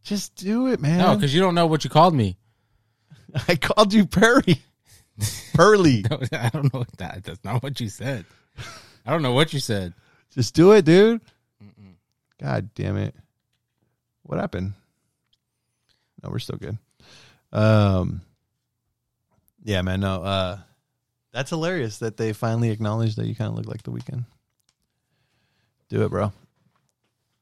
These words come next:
Speaker 2: The Weeknd?
Speaker 1: Do the cat sound. Hey, is he, he's touring, right? The Weeknd's touring, uh,
Speaker 2: Uh, tickets are on sale now, actually.
Speaker 1: Are they?
Speaker 2: Yeah, I was, I, well, I hit you up.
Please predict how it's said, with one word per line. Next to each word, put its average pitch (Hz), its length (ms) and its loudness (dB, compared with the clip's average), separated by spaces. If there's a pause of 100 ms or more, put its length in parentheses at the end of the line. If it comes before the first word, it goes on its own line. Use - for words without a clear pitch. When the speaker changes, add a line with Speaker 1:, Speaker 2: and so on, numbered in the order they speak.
(420)
Speaker 2:
The 95 80 -10
Weeknd? 175 360 0 (800)
Speaker 1:
Do 120 120 2
the 107 80 0
cat - 280 -8
sound. - 220 -14 (120)
Hey, 165 220 4
is 139 80 2
he, 160 120 0
he's 156 140 0
touring, 175 380 0
right? 156 360 -2
The 113 120 -2
Weeknd's 135 360 -2
touring, 143 440 0
uh, 127 320 4
Speaker 2:
Uh, - 20 2
tickets 165 260 2
are 185 140 4
on 175 80 0
sale 180 220 0
now, 160 340 -2
actually. 95 640 -4
Speaker 1:
Are 104 160 2
they? 156 160 4 (180)
Speaker 2:
Yeah, 110 180 -2 (160)
I - 60 -6
was, 117 220 -2
I, 110 320 0 (340)
well, 139 140 4
I 214 40 4
hit 220 180 -6
you 87 100 -4
up. 110 160 -4